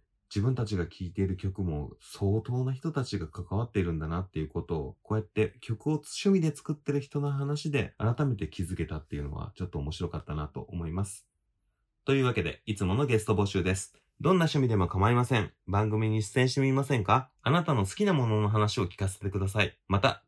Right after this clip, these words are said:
他薦もお待ちしています。この人にゲストに出てほしいなどあれば、ぜひディーエムください。ダメ元で石川から出演オファーしてみます。最後に、むしゃらじはSpotify、Apple Podcast、Google Podcast、ケーケーボックス、YouTubeなどで配信しています。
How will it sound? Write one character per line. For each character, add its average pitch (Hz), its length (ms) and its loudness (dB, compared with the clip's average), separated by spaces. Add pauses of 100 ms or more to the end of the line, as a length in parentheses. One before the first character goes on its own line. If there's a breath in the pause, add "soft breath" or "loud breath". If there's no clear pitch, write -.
他 98 100 -6
薦 151 200 2
も 151 160 4
お - 20 4
待 127 260 0
ち 117 40 -4
し - 20 -12
て 113 100 0
い 101 60 2
ま 95 120 4
す。 - 200 -10 (140)
こ 139 100 2
の 190 100 6
人 202 140 0
に 143 140 4
ゲ 160 120 4
ス 165 80 -4
ト 156 100 0
に 135 100 2
出 151 100 0
て 151 80 -2
ほ 139 160 0
し 165 160 0
い 156 60 4
な 123 120 4
ど 101 120 4
あ 107 80 4
れ 110 80 4
ば、 87 320 2
ぜ 113 100 -2
ひ 113 180 0
デ 87 100 0
ィ 95 80 4
ー 98 40 4
エ 95 60 4
ム 98 100 2
く 92 80 -6
だ 92 100 2
さ 107 160 4
い。 95 140 -2 (160 soft breath)
ダ 95 100 2
メ 98 120 6
元 98 260 4
で 90 300 0 (160)
石 - 240 -4
川 90 240 2
か 90 100 -2
ら 87 100 0
出 - 220 -2
演 104 140 4
オ 98 80 0
フ 95 80 -2
ァ 71 60 0
ー 71 40 -6
し - 80 -12
て 87 80 -2
み 85 120 -2
ま 85 120 0
す。 - 240 -8 (100)
最 190 220 6
後 143 80 4
に、 95 220 -2
む 101 120 0
し 101 60 0
ゃ 131 60 2
ら 113 120 4
じ 104 120 0
は 98 100 4
Spotify、 113 680 0
Apple 147 400 0
Podcast、 127 760 0 (120)
Google 120 400 0
Podcast、 107 800 -4
ケ 131 140 4
ー 143 100 2
ケ 135 140 4
ー - 20 2
ボ 127 120 2
ッ - 100 -4
ク - 80 -14
ス、 - 260 -6 (140)
YouTube 160 480 4
な 139 140 4
ど 131 120 4
で 156 100 2
配 131 200 2
信 95 180 0
し 90 60 -4
て 90 80 -2
い 85 60 0
ま 90 120 0
す。 - 180 -10